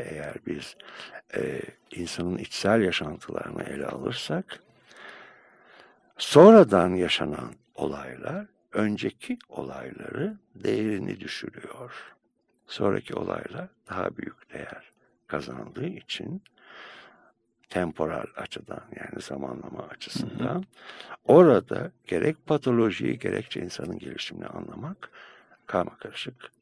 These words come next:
Speaker 1: bir confused yani şaşkın bir hale geliyor yahut karışık bir hale geliyor diyor. Ne diyorsun?
Speaker 2: Ee,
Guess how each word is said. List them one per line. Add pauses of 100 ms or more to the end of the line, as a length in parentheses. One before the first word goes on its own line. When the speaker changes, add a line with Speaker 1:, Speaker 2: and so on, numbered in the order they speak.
(120)
Speaker 1:
bir
confused
yani
şaşkın
bir
hale
geliyor
yahut (120)
karışık
bir
hale (120)
geliyor
diyor.
Ne
diyorsun? (3000)
Speaker 2:
Ee,